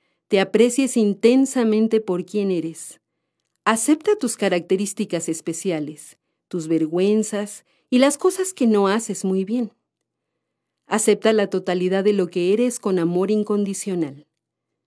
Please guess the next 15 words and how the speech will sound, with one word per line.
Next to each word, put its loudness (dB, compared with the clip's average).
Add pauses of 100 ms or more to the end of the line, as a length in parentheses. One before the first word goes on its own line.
(1120)
Frecuentemente 4
le 2
ponemos 0
condiciones -2
a -2
nuestro -4
amor. -4 (600)
Existe 2
una 4
falta 2
de 0
amor 0
en 0
este -4
planeta. -2